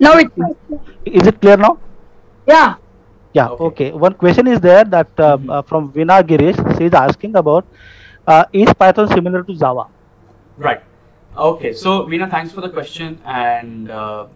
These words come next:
Speaker 3: the short answer to that is no, <laughs> because, uh, Java is a language that I will, let me just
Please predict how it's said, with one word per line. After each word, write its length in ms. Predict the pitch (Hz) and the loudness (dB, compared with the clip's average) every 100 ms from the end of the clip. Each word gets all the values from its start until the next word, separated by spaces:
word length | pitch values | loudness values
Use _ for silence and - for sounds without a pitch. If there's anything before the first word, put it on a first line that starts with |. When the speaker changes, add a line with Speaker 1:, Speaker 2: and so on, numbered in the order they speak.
| _ _ 151 | _ _ -16
Speaker 3:
the 100 | 156 | -14
short 340 | - 165 190 | -4 -2 -2
answer 320 | 202 196 196 | -4 -6 -10
to 60 | 185 | -8
that 240 | 175 175 | -10 -10
is 420 | 180 175 165 - _ | -14 -16 -16 -18 _
no, 380 | 113 117 - - _ _ | -14 -10 -10 -14 _ _
<laughs> 220 | - _ | -20 _
because, 600 | 123 139 160 180 180 - _ - | -16 -8 -6 -6 -8 -14 _ -10
uh, 460 | 120 113 107 104 104 127 | -6 -6 -6 -10 -12 -12
Java 340 | 131 135 196 | -4 -2 -2
is 140 | 202 | -6
a 60 | 190 | -8
language 540 | 156 160 170 170 165 | -10 -12 -18 -20 -20
that 260 | 135 127 - | -16 -16 -16
I 160 | - 127 | -16 -14
will, 300 | 139 156 156 127 | -12 -14 -14 -20
let 180 | 131 | -20
me 80 | - | -18
just 300 | 160 - - | -18 -20 -20